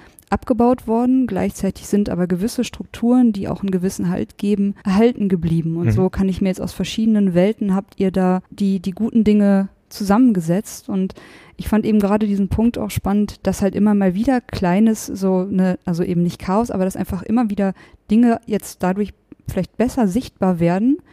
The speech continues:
Speaker 1: die nicht funktionieren oder die fragwürdig erscheinen oder die sich merkwürdig anfühlen. Und ich finde, der Kern daran ist aber, dass ihr die auch zu thematisieren scheint. Also das ist, glaube ich, so ein großes Thema bei Innovationsfähigkeit. Wie besprechbar sind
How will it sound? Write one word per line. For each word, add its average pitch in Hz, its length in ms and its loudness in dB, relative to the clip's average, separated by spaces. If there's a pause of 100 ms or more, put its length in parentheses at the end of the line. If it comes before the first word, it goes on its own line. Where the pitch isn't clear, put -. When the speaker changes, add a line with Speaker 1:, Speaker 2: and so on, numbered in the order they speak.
(240)
Speaker 1:
die 208 60 -2
nicht 214 220 2
funktionieren 214 760 0 (440)
oder 196 300 4
die 180 180 -2
fragwürdig 220 560 -2
erscheinen 180 480 0
oder 190 160 0
die 180 140 -2
sich 170 180 -6
merkwürdig 190 540 -2
anfühlen. 214 500 0 (340)
Und 190 540 -2
ich - 160 -8
finde, 202 200 0
der 185 60 -2
Kern 208 400 2
daran 180 260 0
ist - 180 -10
aber, 202 200 0
dass 180 200 -2
ihr 202 140 -2
die 185 140 -4
auch 190 140 -6
zu - 160 -8
thematisieren 196 720 2
scheint. - 440 -4 (500)
Also 180 180 2
das 202 180 0
ist, 247 140 -6
glaube 185 240 0
ich, 190 60 -4
so 190 100 -4
ein 185 60 0
großes 208 560 -4 (240)
Thema 233 340 4
bei 170 320 0
Innovationsfähigkeit. 185 1400 -2
Wie 269 240 4
besprechbar 208 880 -4
sind 190 380 0